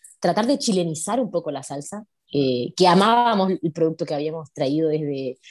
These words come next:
desde Puerto Rico, pero sentíamos que teníamos que darle una vuelta para que efectivamente hacer que el chileno y la chilena, que no es salsera, no es salsera,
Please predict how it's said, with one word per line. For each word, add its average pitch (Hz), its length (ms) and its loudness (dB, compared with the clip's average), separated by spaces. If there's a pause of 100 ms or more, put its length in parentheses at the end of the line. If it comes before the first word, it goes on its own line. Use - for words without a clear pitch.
(160)
desde 156 280 -2
Puerto 156 220 2
Rico, 180 220 2
pero 185 160 0
sentíamos 196 460 0
que 196 100 -2
teníamos 190 320 0
que - 80 -4
darle 185 340 4
una 185 140 -4
vuelta 202 460 -2 (100)
para 160 160 -8
que 160 80 -6
efectivamente 302 840 0
hacer 180 380 -6
que 143 100 -2
el 127 100 -6
chileno 170 340 2
y 156 40 0
la 143 120 0
chilena, 139 420 -2
que 131 120 -2
no 147 200 0
es 262 140 0
salsera, 175 540 -4 (160)
no 170 100 -4
es 196 80 -2
salsera, 214 640 -4